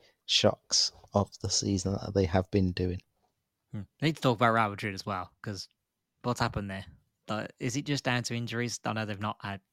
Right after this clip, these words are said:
Speaker 2: Caroline Weir, obviously, A C L, she's not been available. Linda Caicedo hasn't played a lot either.
Speaker 1: Hmm. Uh, yeah, it's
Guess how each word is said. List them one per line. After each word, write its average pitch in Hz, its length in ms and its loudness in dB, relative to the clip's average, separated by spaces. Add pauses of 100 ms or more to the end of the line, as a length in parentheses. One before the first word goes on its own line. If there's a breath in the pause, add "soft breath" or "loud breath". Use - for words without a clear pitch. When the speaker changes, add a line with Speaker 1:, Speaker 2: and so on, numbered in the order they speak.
(160)
Speaker 2:
Caroline 101 460 0
Weir, 95 240 -4
obviously, 95 440 -4
A 95 160 -6
C 104 200 -2
L, 95 180 -4
she's - 160 -10
not 95 160 -6
been 104 100 -8
available. 98 500 -6
Linda 110 220 -6
Caicedo 110 540 0
hasn't 101 380 -4
played 107 340 -2 (240)
a 104 80 -2
lot 110 240 -2
either. 110 280 -4 (1160)
Speaker 1:
Hmm. 120 260 6 (720 loud breath)
Uh, 139 460 4
yeah, 165 320 6
it's - 220 6